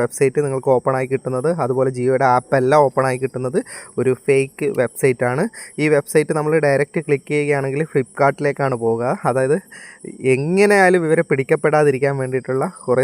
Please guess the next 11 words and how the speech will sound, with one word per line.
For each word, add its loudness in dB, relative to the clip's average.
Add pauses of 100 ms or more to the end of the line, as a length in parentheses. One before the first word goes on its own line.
സൂത്രങ്ങളാണ്. -4 (140)
ഡൊമൈൻ 0 (140)
ഡയറക്റ്റ്, 0 (520)
ഏ, 2
Flipkart-ലേക്കാണ് -2
ഇവർ -2 (100)
കൊടുത്തിട്ടുള്ളത്. 0 (320)
ഇനി 6
ഇത്തരം 4
സ്പോൺസേഡ് 2
പോസ്റ്റുകളുടെ 0